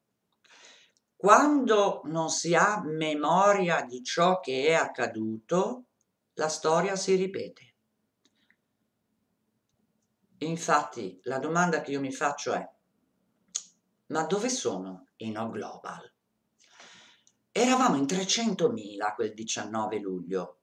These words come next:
d'accordo? Molti venivano dall'estero,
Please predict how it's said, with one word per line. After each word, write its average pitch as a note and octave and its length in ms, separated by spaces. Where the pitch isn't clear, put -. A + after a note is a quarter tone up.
d'accordo? D#3 880
Molti C3 420
venivano G3+ 420
dall'estero, A3 640